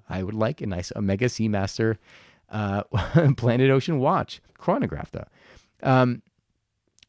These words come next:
material things are nice. Experiences will live with you forever. That is all I've got for you guys today. I hope you enjoyed this post. If you did, please hit that subscribe button. Share it with a friend, someone, maybe someone who hates their, their life and their job at this moment.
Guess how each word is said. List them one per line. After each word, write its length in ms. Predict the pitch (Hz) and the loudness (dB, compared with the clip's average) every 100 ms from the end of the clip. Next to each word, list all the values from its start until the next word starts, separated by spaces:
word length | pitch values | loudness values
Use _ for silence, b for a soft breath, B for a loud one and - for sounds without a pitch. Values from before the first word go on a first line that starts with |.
| _ - | _ 0
material 480 | 139 139 196 233 | 2 4 4 2
things 260 | 190 160 92 | 2 0 -2
are 40 | |
nice. 360 | 76 - - - _ _ _ _ - | -6 -10 -14 -18 _ _ _ _ -12
Experiences 720 | 139 - 170 170 156 151 113 | -8 2 4 4 2 -2 -2
will 120 | 101 | 0
live 320 | 98 104 - - _ _ - | 2 0 -2 -20 _ _ -10
with 220 | 110 - | -6 -2
you 180 | 104 98 | -2 -2
forever. 460 | 95 87 76 - - _ _ _ _ _ _ _ _ _ | -4 -8 -8 -10 -18 _ _ _ _ _ _ _ _ _
That 140 | - 180 | 2 4
is 100 | 202 | 6
all 100 | 185 | 6
I've 140 | 160 | 4
got 180 | 127 101 | 2 2
for 60 | 101 | 0
you 60 | |
guys 160 | 92 87 | 0 0
today. 140 | 110 | 0
I 20 | |
hope 220 | 101 240 339 | 2 0 2
you 160 | 254 | 2
enjoyed 360 | 170 117 110 104 | 4 4 4 4
this 140 | 101 | 0
post. 340 | - 123 123 - | 0 2 2 2
If 220 | 165 - | -2 0
you 80 | 151 | 2
did, 260 | 160 151 | 4 4
please 240 | 160 165 - | 2 0 0
hit 120 | 156 | -4
that 160 | 135 | -4
subscribe 480 | - 110 - 107 101 | -4 -6 -2 2 2
button. 200 | 98 - | 0 -4
Share 320 | 113 - 185 | -4 2 4
it 60 | 185 | 6
with 180 | 143 120 | 4 4
a 60 | |
friend, 380 | 104 131 123 123 | 2 2 2 2
someone, 320 | - 180 185 | 2 2 2
maybe 240 | 151 147 151 | 2 2 2
someone 240 | 143 131 | 0 2
who 80 | 120 | 0
hates 280 | 95 110 - | 2 0 0
their, 300 | 123 110 117 | 2 2 2
their 220 | 113 107 | 0 -2
life 280 | 92 107 117 | 0 0 2
and 140 | 120 | 0
their 60 | 104 | 0
job 320 | 101 104 117 | 2 2 2
at 220 | 101 98 | -2 -4
this 200 | - 101 | -4 -2
moment. 360 | 113 107 131 - | 2 4 2 0